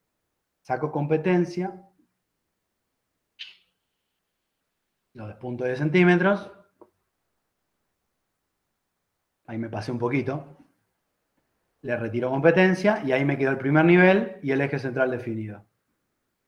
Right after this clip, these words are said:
En limpio, yo ahora les voy a dejar espacio para preguntas, si hay alguna duda. Sigo teniendo dos opciones de central y cada año elijo, como pasa acá. Tengo dos opciones.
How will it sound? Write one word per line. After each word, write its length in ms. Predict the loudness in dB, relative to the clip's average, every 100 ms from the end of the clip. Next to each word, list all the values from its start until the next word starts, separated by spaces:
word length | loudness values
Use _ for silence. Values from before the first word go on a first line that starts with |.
| _ _ _ _ _ _ _ _ _ _ -4
En 200 | 2 6
limpio, 360 | 6 4 -2
yo 160 | 2 6
ahora 260 | 8 8 6
les 120 | 4
voy 100 | 4
a 80 | 2
dejar 240 | 2 0
espacio 340 | 0 -4 -4
para 160 | -6 -6
preguntas, 540 | -6 -8 -8 -8 -12
si 80 | -14
hay 60 | -12
alguna 220 | -10 -2
duda. 600 | 4 6 4 2 -12 -20 _ _ _ _ _ _ _ _ _
Sigo 440 | -4 2 4 4 4
teniendo 420 | 4 4 4 2
dos 220 | 2 0
opciones 420 | -4 0 2 2
de 60 | 0
central 640 | -4 -2 2 2 2 -10 -20 _ _ _ _ _ _ _ _ _ _ _ _ _ _ _ _ _ _ _ _ _ _ _ _
y 220 | -8 -8
cada 320 | -2 2 4 4
año 240 | 4 2
elijo, 640 | 2 0 0 -6 -12 -14 _ _ _ _ _ _ _ _ _ _ _
como 300 | -10 -6 4
pasa 240 | 4 4 0
acá. 340 | 2 2 0
Tengo 240 | -2 2 6
dos 240 | 6 4
opciones. 680 | -2 0 0 0 -2 -4 -14